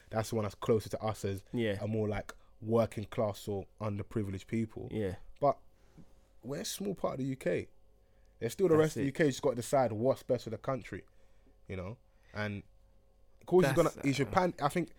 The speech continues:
Speaker 1: we should stand next to, but, like, the interview's good, but can we get any solid, concrete stuff? 'Cause the manifesto's come out,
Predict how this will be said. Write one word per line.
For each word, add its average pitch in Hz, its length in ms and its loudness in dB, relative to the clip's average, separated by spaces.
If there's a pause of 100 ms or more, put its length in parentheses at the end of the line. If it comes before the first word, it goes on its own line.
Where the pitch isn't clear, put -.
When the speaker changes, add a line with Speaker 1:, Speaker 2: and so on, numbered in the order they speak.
(200)
Speaker 1:
we 123 100 0
should 185 220 4
stand 143 340 4
next - 300 0
to, 120 240 -2 (520)
but, 107 140 -2
like, 113 160 0
the - 80 -2
interview's 156 440 4
good, 151 380 4 (840)
but 101 140 -4 (500)
can 135 220 2
we 131 80 2
get 127 160 0
any 131 160 -2
solid, 123 400 0
concrete 120 340 -4
stuff? - 400 -2 (140)
'Cause 117 100 -4
the 131 60 6
manifesto's 180 500 4
come 139 220 0
out, 117 180 -4